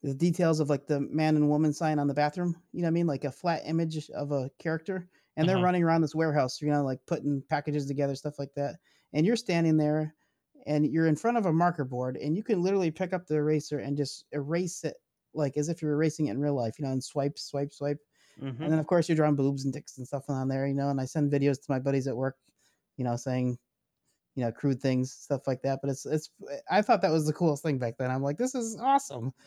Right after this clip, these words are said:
Speaker 1: I can't wait to draw more," you know? Like, stupid little things like that is, like,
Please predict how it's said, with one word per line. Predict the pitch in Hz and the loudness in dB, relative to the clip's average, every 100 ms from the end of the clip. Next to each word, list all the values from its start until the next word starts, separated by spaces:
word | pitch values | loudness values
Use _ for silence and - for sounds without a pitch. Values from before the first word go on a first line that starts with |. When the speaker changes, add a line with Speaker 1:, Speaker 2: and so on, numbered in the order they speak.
| _ _ - | _ _ -6
Speaker 1:
I | 165 | -2
can't | 240 | -2
wait | 180 190 | 0 0
to | 175 | 0
draw | 202 208 | 2 4
more," | 226 147 135 | 2 2 0
you | 135 | 0
know? | 151 170 _ _ _ _ _ _ _ - | -2 -2 _ _ _ _ _ _ _ -6
Like, | 156 | -6
stupid | - 233 208 196 | 0 0 2 4
little | 196 185 | 4 4
things | 185 170 | 2 2
like | 170 160 | 2 2
that | 165 131 110 | 2 2 0
is, | 139 | -2
like, | 147 143 | 0 -2